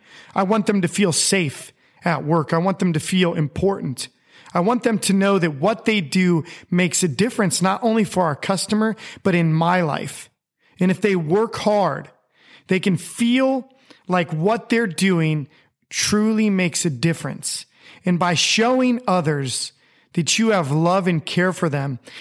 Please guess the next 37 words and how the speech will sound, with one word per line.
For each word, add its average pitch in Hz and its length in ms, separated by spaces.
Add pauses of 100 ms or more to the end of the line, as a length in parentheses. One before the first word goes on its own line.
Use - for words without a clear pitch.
is 160 180
one 190 220
of 165 100
the 160 100
greatest, 180 840 (220)
I 202 140
believe 180 520
it 190 140
is 175 260
one 175 360
of 139 160
the 160 100
greatest 156 540
calling 147 540 (180)
in 160 140
our 143 160
life, - 440 (840)
is - 180
to 202 80
make 226 220
somebody 208 340
feel 190 300
like 180 220
they 170 80
belong, 160 640 (960)
feel 196 220
like 185 180
they 180 120
are 139 120
cared 175 460
for, 165 480 (360)
to - 100
feel 196 240
like 185 180
they 170 140
are 151 120
loved. 139 600